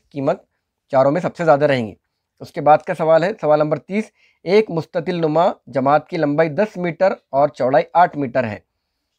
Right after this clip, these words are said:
इस जमात में फ़र्श बिठाने के लिए एक मुरब्बा मीटर के लिए तीस रुपये के हिसाब से कितनी मजदूरी देनी होगी? इसमें दस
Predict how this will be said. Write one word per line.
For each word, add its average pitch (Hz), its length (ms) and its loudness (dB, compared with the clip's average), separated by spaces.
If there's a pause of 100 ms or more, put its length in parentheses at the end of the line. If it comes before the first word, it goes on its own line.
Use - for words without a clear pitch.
(140)
इस 233 160 0
जमात 147 440 4
में 180 100 -4
फ़र्श 202 320 2
बिठाने 143 400 -2
के 147 140 -6
लिए 165 320 -2 (280)
एक 214 260 4
मुरब्बा 147 360 2
मीटर 143 340 -2
के 165 240 -8
लिए 147 320 -2 (380)
तीस 202 320 -4
रुपये 143 300 -2
के 165 120 -4
हिसाब 131 400 0
से 165 220 -10
कितनी 156 380 -8
मजदूरी 135 420 -4
देनी 135 240 0
होगी? 156 320 0 (380)
इसमें 151 320 -4
दस 170 260 4